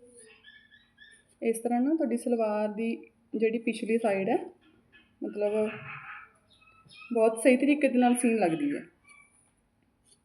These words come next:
ਇਸ ਤਰ੍ਹਾਂ ਆਪਾਂ ਨਿਸ਼ਾਨ ਲਗਾ ਲਿਆ, ਠੀਕ ਹੈ ਜੀ। ਹੁਣ ਆਪਾਂ ਕੀ ਕਰਾਂਗੇ, ਇਹਦੀ ਦੂਸਰੀ ਸਾਈਡ ਲਵਾਂਗੇ ਸਲਵਾਰ ਦੀ। ਦੂਸਰੀ ਸਾਈਡ ਲੈ ਕੇ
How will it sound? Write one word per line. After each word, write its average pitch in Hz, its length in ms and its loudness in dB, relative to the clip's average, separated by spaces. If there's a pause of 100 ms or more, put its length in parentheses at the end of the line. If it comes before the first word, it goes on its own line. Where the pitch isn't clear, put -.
(1300)
ਇਸ 226 80 -4
ਤਰ੍ਹਾਂ 220 200 2
ਆਪਾਂ 233 140 2
ਨਿਸ਼ਾਨ 226 380 2
ਲਗਾ 196 220 2
ਲਿਆ, 208 200 2 (760)
ਠੀਕ 226 180 -2
ਹੈ 247 60 8
ਜੀ। 302 200 0 (880)
ਹੁਣ 240 140 4
ਆਪਾਂ 240 240 6
ਕੀ 247 180 0
ਕਰਾਂਗੇ, 226 420 2
ਇਹਦੀ 254 360 0
ਦੂਸਰੀ 240 440 2
ਸਾਈਡ 247 240 4
ਲਵਾਂਗੇ 202 400 0
ਸਲਵਾਰ 208 420 -2
ਦੀ। 214 300 -4 (1800)
ਦੂਸਰੀ 240 420 2
ਸਾਈਡ 254 280 0
ਲੈ 226 240 2
ਕੇ 254 360 -6